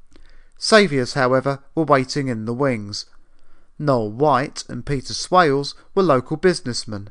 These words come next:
who made their money from a chain of television rental shops across the northwest of England. But after a couple of years of modest improvement, Altrincham took its great leap forward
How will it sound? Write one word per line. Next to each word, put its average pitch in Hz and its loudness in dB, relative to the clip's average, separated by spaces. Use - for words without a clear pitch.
who 180 0
made 151 2
their 160 2
money 160 0
from 147 -8
a 156 -4
chain 120 -2
of 127 -10
television 120 -4
rental 151 -2
shops - -8
across 120 -8
the 139 -6
northwest 110 -6
of 120 -12
England. 127 -2
But 185 2
after 147 2
a 139 -2
couple 139 -2
of 117 -6
years 143 2
of 117 -6
modest 123 -4
improvement, 135 -2
Altrincham 165 -2
took - -6
its - -8
great 160 -2
leap 175 -2
forward 123 0